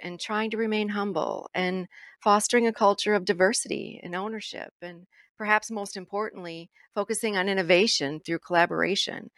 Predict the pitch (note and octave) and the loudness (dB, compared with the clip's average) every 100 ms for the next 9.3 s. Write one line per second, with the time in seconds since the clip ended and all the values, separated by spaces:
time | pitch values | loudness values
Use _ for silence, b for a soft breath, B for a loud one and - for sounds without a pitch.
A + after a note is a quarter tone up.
0 | B B B - B3+ D4+ D4 C4 B3 A#3 | B B B 0 2 6 6 6 6 4
1 | G3 F#3 F#3 E3+ D#3 D#3 D#3 D#3 - - | 4 4 4 2 0 -2 -4 -4 -4 -4
2 | C3+ C#3+ D3+ - D#3 - - - - F3+ | -6 -6 -6 -2 -2 -2 -6 -10 -6 -2
3 | F3+ F3+ F3+ F3 E3+ E3 D#3 - - - | -2 0 -2 0 0 0 -2 -2 -6 -6
4 | - _ b b b b - - F3 G3 | -12 _ b b b b -18 -2 2 4
5 | G3 G3+ F#3 G3 E3 E3+ F#3 F#3 F3+ F3 | 4 4 4 2 2 2 2 2 4 6
6 | F3 E3 F3 - - A3+ A#3+ C4+ D#4 - | 6 4 -2 -4 -6 -4 -4 -6 -6 -12
7 | _ b _ F#3+ G3 G3+ G3+ - G3 - | _ b _ 0 2 2 2 2 2 2
8 | - - - F#3+ D#3+ C#3+ - - - - | -2 -2 -4 -6 -6 -8 -10 -12 -12 -12
9 | A#2+ G#2+ - | -10 -10 -12